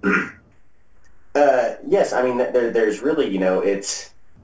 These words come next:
it's definitely a word that we, we've seen, uh, has a certain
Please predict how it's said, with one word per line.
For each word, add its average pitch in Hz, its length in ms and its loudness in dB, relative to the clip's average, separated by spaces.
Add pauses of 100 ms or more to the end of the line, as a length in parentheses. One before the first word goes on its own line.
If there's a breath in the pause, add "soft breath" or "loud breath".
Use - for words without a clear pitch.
(200)
it's - 160 -4
definitely 135 340 2
a 85 100 2
word 95 380 0
that 80 160 0
we, 92 160 -2
we've 87 260 -4
seen, 87 560 -2
uh, - 260 -4
has 87 280 -2
a - 80 -2
certain 78 640 -2